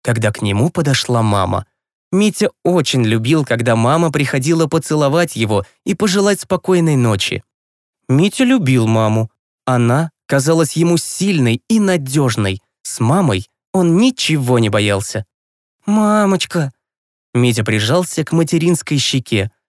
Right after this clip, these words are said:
"Я люблю тебя!" "И я тебя, сынок, очень-очень", сказала мама. Утро пятницы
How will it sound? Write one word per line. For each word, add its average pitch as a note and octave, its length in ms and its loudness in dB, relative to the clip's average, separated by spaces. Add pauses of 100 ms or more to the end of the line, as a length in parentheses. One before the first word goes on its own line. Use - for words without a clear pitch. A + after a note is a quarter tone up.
(180)
"Я A#3 260 2
люблю G3+ 460 0
тебя!" D#3 460 -4 (720)
"И G3 60 -2
я G#3 280 2
тебя, E3 240 -2
сынок, D3 520 -4 (260)
очень-очень", D3+ 880 0 (440)
сказала A2 600 -2
мама. G2+ 460 -2 (800)
Утро B2 380 2
пятницы A2 760 -2